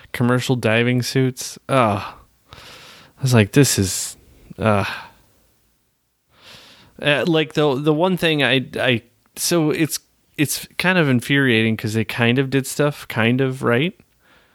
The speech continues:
where it was like, "We wanna get to space. We know we can't go from the ground," so they start off of a, from a plane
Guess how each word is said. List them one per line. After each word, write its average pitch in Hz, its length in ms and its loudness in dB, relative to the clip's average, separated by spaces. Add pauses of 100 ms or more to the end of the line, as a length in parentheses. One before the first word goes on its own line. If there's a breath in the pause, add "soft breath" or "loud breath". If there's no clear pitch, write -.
(180 soft breath)
where 131 380 2
it 123 80 0
was 117 200 -2
like, 117 600 0 (240)
"We 143 100 0
wanna 143 220 2
get 135 180 0
to - 140 -14
space. - 680 0
We 127 100 0
know 123 160 2
we 117 120 2
can't 107 280 -2
go 113 220 0
from 110 220 -4
the 104 80 -2
ground," 107 500 0
so - 140 -4
they 101 120 -4
start 107 320 0
off 107 240 -2
of 104 120 -10
a, 104 80 -8
from 107 240 0
a 101 80 -2
plane 123 500 0